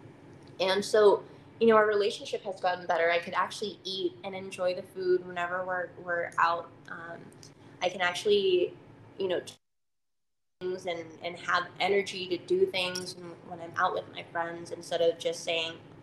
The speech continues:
you know, "I, I need another cup of coffee," or, "Can we just sit down here in the cafe?" Or, you know, I can, I'm,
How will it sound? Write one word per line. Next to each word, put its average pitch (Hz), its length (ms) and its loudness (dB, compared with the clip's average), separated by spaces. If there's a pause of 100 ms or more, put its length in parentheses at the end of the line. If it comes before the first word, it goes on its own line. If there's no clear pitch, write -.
(160)
you 214 100 -4
know, 175 80 -2
"I, - 320 -6 (500)
I 175 140 -6 (400)
need 190 220 -4
another 175 400 -2
cup - 160 -6
of 156 100 -18
coffee," 160 460 -2
or, 76 240 -2 (320)
"Can 190 80 -4
we 190 80 0
just 190 240 0
sit 185 180 2
down 180 320 2
here 170 260 0
in 170 80 -10
the 170 80 -12
cafe?" 170 720 -2
Or, 165 300 0 (800)
you 196 60 -14
know, 175 160 4
I 170 80 6
can, 196 400 0
I'm, 196 380 0